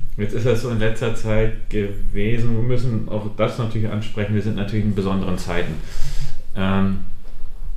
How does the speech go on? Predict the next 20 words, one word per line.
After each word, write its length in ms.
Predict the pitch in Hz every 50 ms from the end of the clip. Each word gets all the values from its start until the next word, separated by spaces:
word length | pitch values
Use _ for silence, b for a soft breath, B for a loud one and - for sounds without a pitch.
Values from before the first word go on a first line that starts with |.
| - - - - - - - - - - - - - - - - - - - - - - -
ja, 180 | - 107 107 - 110
Philipp 340 | - 117 110 110 107 107 -
sehe 120 | 110 107
ich 80 | 107 107
natürlich 500 | 107 104 - - 104 104 104 - - -
beim, 520 | 98 98 98 98 95 95 92 - - -
in 60 | 95 101
der 120 | 95 90
Halle, 200 | 92 98 98 104
habe 200 | 104 101 98 101
ich 60 | 98
ihn 100 | 101 95
öfter 260 | 76 - - - 95
besucht 360 | 92 101 95 - 101 95 - -
beim 200 | 101 95 90 -
Spielen, 500 | - - 104 101 101 104 104 107 110 B B B B B B B B - - - -
äh, 580 | 90 92 92 98 98 92 - - - - -
Merit, 440 | 101 101 104 104 104 104 - - - - -
äh, 240 | 98 92 90 98 - - -
bei 80 | -